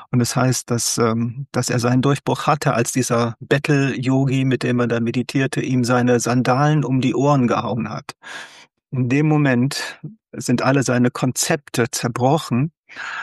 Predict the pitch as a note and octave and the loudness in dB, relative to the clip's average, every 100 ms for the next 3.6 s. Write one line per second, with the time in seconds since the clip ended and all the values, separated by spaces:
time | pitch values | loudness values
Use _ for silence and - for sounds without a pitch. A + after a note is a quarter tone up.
0 | - - C3 B2 A#2+ C3 - B2 A#2+ A2+ | -14 -6 -2 0 2 0 0 0 2 2
1 | A#2 G2+ A#2 A#2+ - A#2+ - - A#2 A2 | 0 2 2 0 0 -4 -4 -6 -2 -2
2 | G2 A2 G#2+ G#2 A2+ - A#2 - - A#2+ | -2 -4 -4 -4 -4 -4 -4 -6 -4 0
3 | A2 G#2 A#2 A2 G2 D#2+ | 0 0 -2 -4 -4 -8